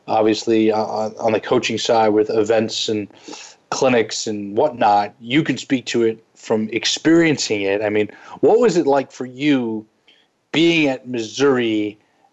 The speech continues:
and knowing you had all of these just Missouri Tiger loyalists in your corner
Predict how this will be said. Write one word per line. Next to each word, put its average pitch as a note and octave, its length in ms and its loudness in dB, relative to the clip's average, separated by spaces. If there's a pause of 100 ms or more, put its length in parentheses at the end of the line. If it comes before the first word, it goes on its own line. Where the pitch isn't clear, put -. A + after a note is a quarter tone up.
(180)
and A2+ 880 -2
knowing B2+ 540 2
you A#2+ 180 -2
had A#2 320 2
all C#3 420 2
of A2+ 120 -8
these A#2 280 -4
just - 360 -4
Missouri A#2 500 2
Tiger A#2 580 2
loyalists A2 1000 0
in C3 180 -4
your A2 180 0
corner A#2+ 580 0